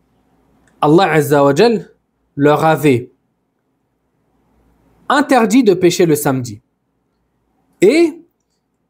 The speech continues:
il a fait en sorte que le, le jour du samedi, les poissons venaient en masse au bord de l'eau, au point que les poissons étaient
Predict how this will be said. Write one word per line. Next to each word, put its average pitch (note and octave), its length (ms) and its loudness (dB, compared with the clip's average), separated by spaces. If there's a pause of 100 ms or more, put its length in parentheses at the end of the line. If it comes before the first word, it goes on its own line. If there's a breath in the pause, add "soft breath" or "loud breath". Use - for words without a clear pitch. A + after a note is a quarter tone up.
(260)
il E3+ 140 2
a - 100 2
fait D#4 200 0
en D4+ 120 2
sorte C4 340 -2
que E3+ 100 0
le, E3 200 2
le D3+ 100 2
jour G#3 240 0
du C4+ 140 0
samedi, B3+ 560 0 (240)
les D#3+ 140 2
poissons F#3+ 680 -2 (260)
venaient E3+ 760 -2 (140)
en D3 160 0
masse C#4 640 -4 (580)
au D3 140 0
bord F3 200 0
de D3 100 0
l'eau, B2 220 -2
au D#3 100 0
point D#4+ 280 -2
que A#3 140 0
les G#3 100 4
poissons G3+ 360 -2
étaient A3+ 340 -2